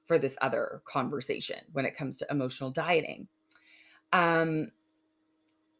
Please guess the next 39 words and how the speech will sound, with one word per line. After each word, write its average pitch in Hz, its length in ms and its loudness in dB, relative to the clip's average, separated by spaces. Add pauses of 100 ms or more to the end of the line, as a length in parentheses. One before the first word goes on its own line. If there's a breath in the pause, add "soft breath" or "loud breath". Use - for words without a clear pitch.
so 247 160 2
the 269 80 2
first 339 220 0
thing 359 100 2
I 330 60 4
wanna 240 160 6
say 165 180 8
is 156 140 10
when 175 100 4
I 170 60 4
first 254 240 0
start - 180 2
working 175 240 2
with 160 160 2
people, 147 500 4
we 156 140 2
really 190 240 2
take 196 240 -2
time 147 380 2
to 147 100 -8
define, 139 560 0
like, 127 220 -6
what 175 160 2
is 160 100 2
a 160 80 6
diet? - 380 -2 (160)
What 185 180 4
is 175 100 2
emotional 143 520 0
eating? 123 340 -2
How 180 320 0
is 170 100 2
it 160 140 2
different - 340 -2
from 135 180 -2
binge 123 340 0
eating? 76 360 -2 (760 loud breath)
And 180 360 8 (300)
the 180 340 8